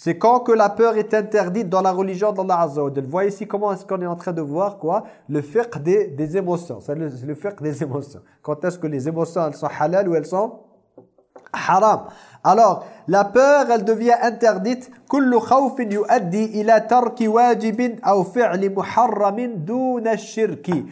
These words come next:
C'est n'importe quelle peur qui fait en sorte que la personne ne remplisse pas à ses obligations ou qu'elle commette des péchés qui n'arrivent pas au kufr. Parce que si notre peur nous mène vers le kufr, et si la peur, elle est kufr, on va le voir, Inch'Allah Azza wa Jal.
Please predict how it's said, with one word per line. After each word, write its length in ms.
C'est 240
n'importe 560
quelle 300
peur 420
qui 140
fait 160
en 140
sorte 340
que 80
la 160
personne 600
ne 160
remplisse 580
pas 240
à 140
ses 320
obligations 840
ou 300
qu'elle 260
commette 520
des 140
péchés 460
qui 140
n'arrivent 380
pas 160
au 80
kufr. 440
Parce 220
que 140
si 280
notre 360
peur 260
nous 160
mène 220
vers 180
le 100
kufr, 360
et 40
si 200
la 120
peur, 240
elle 120
est 100
kufr, 240
on 80
va 140
le 40
voir, 200
Inch'Allah 400
Azza 200
wa 140
Jal. 140